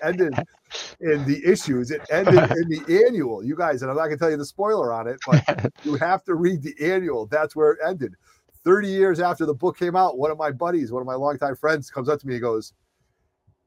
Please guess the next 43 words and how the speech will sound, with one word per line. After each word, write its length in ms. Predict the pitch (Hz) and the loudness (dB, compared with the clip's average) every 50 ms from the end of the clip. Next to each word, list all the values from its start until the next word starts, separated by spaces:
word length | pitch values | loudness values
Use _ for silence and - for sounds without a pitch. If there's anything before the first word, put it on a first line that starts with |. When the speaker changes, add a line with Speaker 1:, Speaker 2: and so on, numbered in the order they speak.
| _ _ _ _ _ _ _ - | _ _ _ _ _ _ _ -4
Speaker 1:
"Did 120 | 143 131 | -4 0
you 120 | 156 214 | 0 2
know 220 | 226 233 220 233 226 | 4 4 6 8 6
it 80 | 190 | 8
didn't 240 | - 180 185 175 165 | 6 4 4 4 0
end 420 | 151 151 160 175 185 190 160 143 143 - | 0 0 0 0 -2 -6 -10 -12 -14 -12
with 300 | 151 139 143 135 - - _ _ _ _ | -6 -4 -4 -4 -4 -8 _ _ _ _
the 120 | 123 139 135 | -14 -14 -8
three 280 | - 147 151 147 143 | -4 -2 0 2 2
issues? 280 | 151 147 - 180 156 120 | 2 2 0 -4 -2 0
There 100 | 147 147 | 0 0
was 140 | 147 135 135 | 0 -2 -4
a 60 | 120 | -6
fourth 280 | - 147 147 139 135 | -2 -2 -2 -2 -2
issue?" 260 | 160 156 143 - 170 151 | -6 -8 -4 -2 -2 -2
I 140 | 135 131 | 0 -2
go, 260 | 123 123 117 110 113 - - 131 | -2 -2 -4 -4 -4 -6 -6 -4
"Yeah, 180 | 175 190 180 165 147 | -2 -2 -2 0 -2
in 100 | 143 147 | -2 -2
the 60 | 151 | -2
Speaker 2:
<laughs> 120 | - 165 175 | -4 -4 -4
Speaker 1:
annual." 280 | 190 185 170 147 123 | -4 -2 -2 -4 -4
He 120 | 120 127 135 | -4 -6 -4
goes, 300 | 139 131 123 120 - _ _ - - 110 107 - - - - - - _ - | -4 -4 -4 -4 -8 _ _ -16 -16 -16 -16 -16 -20 -20 -20 -20 -20 _ -4
"We've 140 | - 165 143 | -2 2 4
been 120 | 165 156 | 4 4
friends 280 | - 175 175 180 180 - | 6 4 4 4 2 -2
for 100 | - 151 | -6 -8
forty 280 | - - 170 165 160 151 | -2 0 2 2 2 2
years. 260 | 151 160 170 165 - | 2 0 0 0 -2
You 60 | 147 135 | -4 -6
never 240 | 139 151 143 143 | -4 -4 -4 -4
told 240 | 117 - 147 147 151 | -4 -2 -2 -2 0
me 80 | 165 170 | 0 0
that." 280 | 170 180 180 190 202 - - _ _ _ _ - 160 | 2 2 0 0 -2 -6 -16 _ _ _ _ 4 4
I 120 | 143 147 | 6 6
said, 300 | 139 - 139 156 151 131 - - | 4 4 4 4 4 2 0 0
Speaker 2:
<laughs> 520 | 131 113 - - _ _ _ _ _ - | -2 -2 -4 -4 _ _ _ _ _ -10
Speaker 1:
"I 80 | 170 170 | -10 -4
thought 240 | - 220 208 214 | -2 -2 -2 -2
you 80 | 214 220 | -2 -6
knew 240 | 247 254 285 285 208 | -4 -2 0 0 0
it," 140 | 123 104 | 0 -2